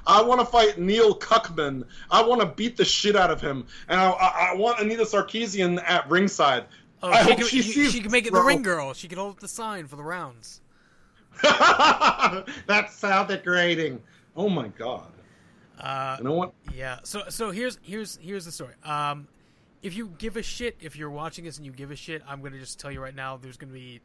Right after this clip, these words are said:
Speaker 2: spoilers for the game. Really, we're, we're, we're all doing you a favor. Um, but, but before I get to that, I,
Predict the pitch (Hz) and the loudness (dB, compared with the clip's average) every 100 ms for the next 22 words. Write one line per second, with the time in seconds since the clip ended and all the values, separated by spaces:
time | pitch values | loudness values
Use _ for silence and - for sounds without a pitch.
0 | _ _ _ - - 139 139 - - 143 | _ _ _ -18 -12 -6 -4 -6 -6 -10
1 | 131 135 139 143 127 _ _ _ _ 156 | -10 -12 -12 -16 -20 _ _ _ _ -10
2 | 190 185 175 160 165 143 151 147 143 143 | -8 -6 -6 -8 -10 -10 -12 -14 -12 -8
3 | 156 151 147 151 147 139 - 147 147 160 | -6 -6 -8 -10 -12 -14 -14 -14 -12 -12
4 | 175 _ _ _ _ _ - 127 123 123 | -14 _ _ _ _ _ -16 -12 -10 -10
5 | 127 151 151 _ _ - 143 165 143 - | -8 -10 -10 _ _ -18 -10 -10 -8 -6
6 | 185 165 165 165 156 | -4 -4 -4 -4 -4